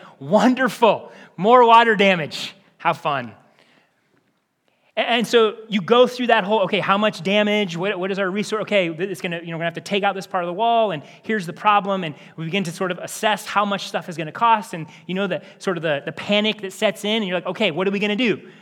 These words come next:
Well, we got our emergency fund because we rock Dave Ramsey like a lot of you do. And so, okay, we'll do that. But what happens when we, you, when you realize, "Oh, that's gonna completely tap your emergency fund and there's still more cost?"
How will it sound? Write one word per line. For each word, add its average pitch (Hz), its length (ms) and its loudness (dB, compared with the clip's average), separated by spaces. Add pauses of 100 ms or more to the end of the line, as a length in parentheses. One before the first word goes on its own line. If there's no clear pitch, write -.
(340)
Well, 180 220 0
we 202 80 -2
got 196 260 -2
our 185 440 2
emergency 175 400 0
fund 120 260 -10
because 135 220 -12
we 170 280 -6
rock 165 380 -2
Dave 175 180 -4
Ramsey 180 320 -6
like 180 160 -4
a 190 60 -6
lot 202 160 0
of 170 80 -8
you 156 120 -8
do. 131 200 -10 (400)
And 147 80 -12
so, 175 140 -2
okay, 185 240 0
we'll 180 160 0
do 202 240 0
that. 214 440 4 (1000)
But 247 320 6 (880)
what 240 220 4
happens 262 500 4
when 240 200 2
we, 247 100 2
you, 240 260 2 (140)
when 240 280 0
you 233 120 0
realize, 247 580 6 (220)
"Oh, 269 160 6
that's 233 180 2
gonna 240 180 0
completely 262 440 -2
tap 247 320 4
your 233 100 2
emergency 226 440 0
fund 226 300 2
and 202 120 -2
there's 202 120 -2
still 262 320 4
more 233 180 2
cost?" - 640 2